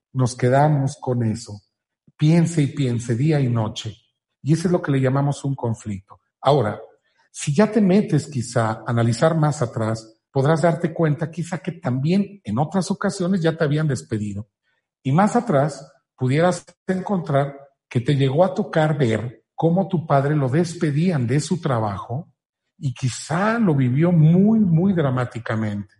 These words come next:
Te puedo contar una historia de alguna consulta que vi que el niño le pedía a su papá que le comprara una libreta, le diera dinero para comprar una libreta.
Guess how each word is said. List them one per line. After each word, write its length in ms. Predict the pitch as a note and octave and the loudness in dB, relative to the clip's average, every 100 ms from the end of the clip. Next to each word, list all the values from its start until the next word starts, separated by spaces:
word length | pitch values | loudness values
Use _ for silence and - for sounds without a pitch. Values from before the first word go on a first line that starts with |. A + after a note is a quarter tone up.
| _ - | _ -6
Te 80 | |
puedo 260 | A#2 D#3+ E3 | 0 2 2
contar 400 | C#3 B2 C#3+ D3 | 0 0 2 4
una 180 | D#3 C3+ | 4 0
historia 600 | - - C#3+ D#3+ C#3 A#2+ | 0 0 2 2 2 2
de 100 | A#2+ | 2
alguna 360 | A2+ C3+ C3+ | 0 0 -2
consulta 500 | - A2+ - C3+ B2 | -2 -6 -4 -4 -4
que 100 | A#2+ | -2
vi 140 | A#2+ B2+ | -2 -2
que 200 | B2+ - - _ - | -2 -4 -12 _ -4
el 200 | A#2 A#2+ | 2 4
niño 280 | E3+ D3+ C3 | 6 6 4
le 120 | A#2+ | 2
pedía 300 | B2+ B2 C#3 | 2 2 0
a 20 | |
su 160 | D3 C#3 | -2 -6
papá 320 | C3 E3+ E3 | -4 -2 -2
que 80 | C3+ | -2
le 300 | B2+ - _ | -4 -8 _
comprara 500 | - C3 - E3 E3 | -8 -6 -2 0 2
una 220 | D#3 D3 C#3+ | 2 2 0
libreta, 520 | C3 B2 C3 B2+ C3+ | 0 0 -2 -2 -2
le 120 | C3 | 0
diera 260 | D3 D#3+ D#3+ | 0 2 2
dinero 540 | C#3+ C#3+ F3+ G3 C3 | 2 2 2 0 0
para 180 | A#2+ A#2 | -4 -6
comprar 300 | B2 A#2 B2 | -8 -6 -4
una 140 | B2 | -4
libreta. 560 | A2+ A2 A2 A2 A2+ | -4 -4 -6 -8 -14